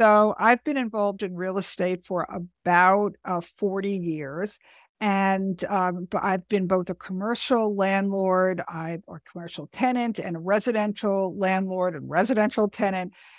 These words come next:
And I am currently president of my condominium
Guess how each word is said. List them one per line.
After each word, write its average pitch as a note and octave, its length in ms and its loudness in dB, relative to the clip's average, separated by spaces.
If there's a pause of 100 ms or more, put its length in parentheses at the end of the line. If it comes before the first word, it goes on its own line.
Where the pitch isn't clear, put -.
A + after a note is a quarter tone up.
(220)
And G3 500 2
I G3+ 240 4
am G3+ 220 2
currently A3 580 -4
president G3 720 -4
of F3 180 -10
my E3+ 280 -8
condominium F3+ 1080 -4